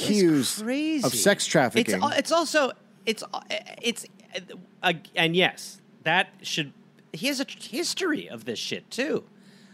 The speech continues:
Speaker 2: Like,
Speaker 1: Yeah.
Speaker 2: how are you not?
Speaker 1: He has, he has so many lawsuits that have been filed against him and settled.
Speaker 2: Yeah, and then there's another one, and they're like, "Well, Steven, you know what this means. Unfortunately, we're gonna have to go, um,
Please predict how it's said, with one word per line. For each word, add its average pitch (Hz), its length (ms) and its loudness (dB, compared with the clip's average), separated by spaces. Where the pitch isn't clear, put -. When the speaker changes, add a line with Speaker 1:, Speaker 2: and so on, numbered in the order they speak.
Speaker 2:
Like, 190 240 2
Speaker 1:
Yeah. 131 100 4
Speaker 2:
how 208 240 2
are 285 100 0
you 254 160 -2
not? 220 380 0
Speaker 1:
He 185 140 4
has, 190 520 0
he 165 140 4
has 185 160 4
so - 260 4
many 170 180 2
lawsuits 135 520 2
that 120 60 -2
have 104 40 0
been 104 140 2
filed 110 260 2
against 92 240 -6
him 92 120 -4
and 90 100 -8
settled. 85 340 -4
Speaker 2:
Yeah, 214 580 2
and 165 160 2
then 196 80 2
there's 202 160 4
another 208 340 4
one, 180 160 6
and 156 120 2
they're 156 140 4
like, 151 260 6
"Well, 190 340 6
Steven, 175 460 4
you 165 100 4
know 165 160 6
what 151 100 2
this 156 260 2
means. 131 260 2
Unfortunately, 139 720 2
we're 123 140 -4
gonna 123 180 0
have 127 220 2
to 127 80 -4
go, 113 380 2
um, 104 460 -2